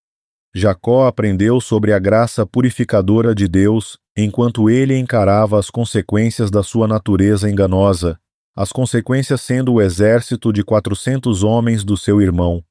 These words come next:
e ter lutado com Deus por uma bênção.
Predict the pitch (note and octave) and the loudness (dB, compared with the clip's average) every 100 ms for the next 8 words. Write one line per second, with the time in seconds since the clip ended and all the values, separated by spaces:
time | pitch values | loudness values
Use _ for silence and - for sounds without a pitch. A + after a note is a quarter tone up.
0 | _ _ _ - G#2+ B2+ B2+ A#2+ A2+ A#2 | _ _ _ -4 -2 0 0 0 0 0
1 | A#2 A#2+ A2+ A2+ G2 G2+ A2+ A#2+ - G#2+ | 0 0 -2 -2 0 2 2 -2 -4 -2
2 | G#2 A2 F#2+ F#2 E2+ - D#2 | 0 0 0 -2 -2 -6 -12